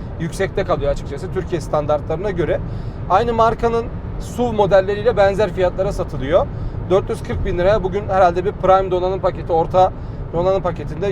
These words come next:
yeni Tucson alınır. En line eski Tucson alınıyor zaten. İkinci el alırsan şöyle üç beş binde çok daha düşük fiyatlara alabiliyorsun. Fiyatı bir tık daha makul, bir tık daha aşağıda olsaydı bu araba bence çok daha fazla tercih edilebilirdi.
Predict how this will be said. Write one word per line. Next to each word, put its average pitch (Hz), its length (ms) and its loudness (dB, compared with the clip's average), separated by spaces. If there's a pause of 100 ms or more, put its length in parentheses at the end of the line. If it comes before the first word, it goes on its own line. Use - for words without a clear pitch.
yeni 185 200 0
Tucson 196 240 -4
alınır. 185 340 2 (440)
En 208 180 4
line 196 260 4
eski 175 260 -8
Tucson 170 240 -6
alınıyor 135 360 -2
zaten. 135 380 -4 (400)
İkinci 202 360 0
el 226 120 4
alırsan 190 400 4
şöyle 165 180 -6
üç - 180 -4
beş 175 200 -2
binde 180 300 -2 (520)
çok - 200 -2
daha 208 180 6
düşük 160 200 -6
fiyatlara 180 360 2
alabiliyorsun. 147 540 -2 (680)
Fiyatı 240 500 4 (100)
bir 214 100 -6
tık - 180 -4
daha 220 180 8
makul, 208 340 2
bir 190 120 -8
tık - 160 -6
daha 202 100 6
aşağıda 214 320 2
olsaydı 202 560 2 (440)
bu 180 140 6
araba 226 260 4
bence 214 240 0
çok - 220 -4
daha 202 120 6
fazla 185 280 0
tercih 180 320 0
edilebilirdi. 175 680 -2